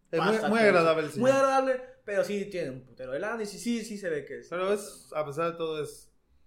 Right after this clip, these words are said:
Speaker 1: muy agradable
Speaker 2: muy
Speaker 1: persona,
Speaker 2: agradable.
Speaker 1: güey.
Speaker 2: Diría que nos agarró de pendejos una vez porque nos hizo comer un chile cubano, pero, pero hasta eso muy agradable.
Speaker 1: Sí,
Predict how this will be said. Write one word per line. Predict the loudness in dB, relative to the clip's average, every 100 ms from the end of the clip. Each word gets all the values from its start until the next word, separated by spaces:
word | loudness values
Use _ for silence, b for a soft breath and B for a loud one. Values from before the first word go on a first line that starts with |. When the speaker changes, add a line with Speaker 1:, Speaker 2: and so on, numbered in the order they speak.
| _ _ _ 0
Speaker 1:
muy | 4
agradable | 6 4 4 6 6
Speaker 2:
muy | 8
Speaker 1:
persona, | 8 10 10
Speaker 2:
agradable. | 8 8 6 2
Speaker 1:
güey. | -8 _ _ _ _ _ _ _ _ _
Speaker 2:
Diría | -4 0 4 6 6 4 -2 -16 _ _ _ _ _ -6
que | -2
nos | 2
agarró | 4 6
de | 4
pendejos | 4 2 0 0
una | 0 2
vez | 4 4 2
porque | 0 0
nos | -2
hizo | 0 0
comer | 0 2
un | 2
chile | 0 0 0
cubano, | 2 2 2 2
pero, | 4 4 2 -2 -8 -18 _ _ _ _
pero | 2 4
hasta | 4 0
eso | -2
muy | -2
agradable. | 0 0 0 0 2
Speaker 1:
Sí, | 4